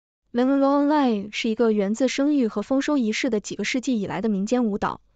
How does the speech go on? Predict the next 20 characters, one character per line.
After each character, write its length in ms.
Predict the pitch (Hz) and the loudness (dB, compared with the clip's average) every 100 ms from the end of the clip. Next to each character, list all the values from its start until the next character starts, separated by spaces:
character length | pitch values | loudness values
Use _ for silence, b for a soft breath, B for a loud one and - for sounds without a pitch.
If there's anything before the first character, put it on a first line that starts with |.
| _ _ _ | _ _ _
但 140 | - 262 | -2 0
它 100 | 302 | 2
被 140 | 294 | 2
污 140 | 262 302 | 2 2
名 200 | 214 220 | 0 0
化， 340 | 254 214 - _ | 2 0 -2 _
并 160 | - 277 | 0 2
被 120 | 269 | 2
负 160 | - 262 | 2 0
面 180 | 240 | 2
的 60 | 196 | 0
标 200 | 233 247 | 0 0
签 220 | - 294 | 0 -2
化 160 | 302 220 | 0 0
为 180 | 180 190 | -2 -6
促 180 | - | -6
进 140 | 214 196 | -4 -4
同 180 | 185 196 | -6 -4
性 160 | 226 | -2
恋。 200 | 220 - | 0 -2